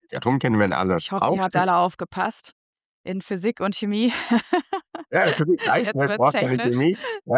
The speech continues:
Speaker 1: also sprich, da, da werden die ganzen Atomkerne orientiert ausgerichtet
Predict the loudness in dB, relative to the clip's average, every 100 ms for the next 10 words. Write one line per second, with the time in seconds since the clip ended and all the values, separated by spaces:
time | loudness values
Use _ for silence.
0 | 0 0 2 2 2 0 -2 0 0 2
1 | 2 2 2 0 -2 -4 -2 -2 0 0
2 | 0 -2 _ _ _ _ 0 2 2 0
3 | 0 0 0 0 0 0 0 -4